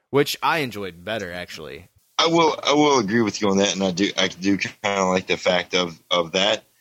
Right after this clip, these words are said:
Speaker 2: The original is a great movie. It really is. I, I enjoy both the original and the remake. The one thing that I really think I, I enjoy also a lot about this movie, and I'm kind of a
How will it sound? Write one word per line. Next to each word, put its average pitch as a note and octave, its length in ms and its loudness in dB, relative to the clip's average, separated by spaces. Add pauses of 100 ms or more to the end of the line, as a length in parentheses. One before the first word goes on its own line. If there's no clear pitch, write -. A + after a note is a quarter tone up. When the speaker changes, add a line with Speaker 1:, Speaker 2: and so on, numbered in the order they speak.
(200)
Speaker 2:
The A#2 120 0
original C#3+ 400 2
is A#2+ 180 2
a G2+ 60 2
great G2 240 0
movie. F2+ 440 -4
It F2 60 -8
really F#2 220 -2
is. E2 160 -10
I, C#2+ 40 -12 (320)
I E2+ 40 -2 (120)
enjoy E2+ 320 -2
both F2 400 -6
the E2 120 -12
original E2 340 -6
and E2+ 160 -8
the E2 80 -12
remake. D2+ 400 -18 (140)
The B2 100 0
one D#3+ 240 2
thing D3+ 200 0
that G#2+ 100 4
I F#2+ 120 4
really A2 200 2
think F#2+ 260 -2
I, F2 180 -2 (220)
I F2+ 140 0
enjoy F#2+ 680 2 (220)
also A2+ 400 2
a E2 100 2
lot E2+ 220 2
about E2 240 -2
this E2 180 -6
movie, E2 400 -4
and E2 160 -6
I'm A#2 240 0
kind G#2 260 -2
of E2+ 140 -4
a E2 240 -2